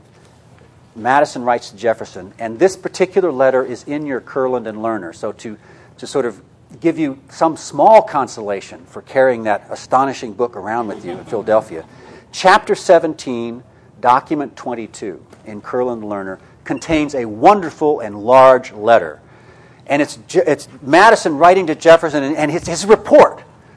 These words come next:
He says, "Look, I'm gonna tell you what went on in that, in that convention." And he starts laying it out. And you will, you will see, because you've gone through the, the convention notes, you will see, "Oh, that's Madison, that's Madison." Madison says, "We didn't get the negative,"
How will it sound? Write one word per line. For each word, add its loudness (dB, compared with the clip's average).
He -14
says, -2
"Look, 6
I'm 6
gonna 2
tell 6
you 4
what 6
went 4
on 6
in -2
that, 0
in -6
that -2
convention." -8
And -10
he -14
starts 4
laying 2
it 2
out. 4
And -2
you 0
will, 4
you 4
will 10
see, -2
because -4
you've -6
gone 4
through -6
the, -4
the -6
convention -2
notes, -2
you -2
will 2
see, 0
"Oh, 8
that's 4
Madison, -4
that's -8
Madison." -8
Madison 4
says, 4
"We 0
didn't 6
get 6
the -2
negative," 4